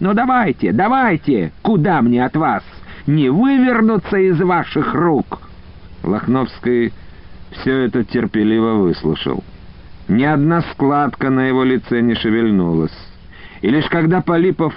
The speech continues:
умолк, проговорил тихо: «Успокойтесь, Петр Петрович». Опираясь на свою трость, поднялся. «Я вас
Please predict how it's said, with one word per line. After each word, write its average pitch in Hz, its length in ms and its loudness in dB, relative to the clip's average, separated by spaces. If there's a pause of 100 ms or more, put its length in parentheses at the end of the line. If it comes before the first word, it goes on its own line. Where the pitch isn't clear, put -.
(120)
умолк, 160 600 2
проговорил 151 880 2 (140)
тихо: 82 460 -2 (680)
«Успокойтесь, 90 880 -2 (300)
Петр - 340 -4
Петрович». 76 800 -4 (720)
Опираясь 160 640 0
на 147 140 2
свою 131 340 2
трость, 123 420 -2
поднялся. 82 640 0
«Я 127 220 2
вас 143 180 0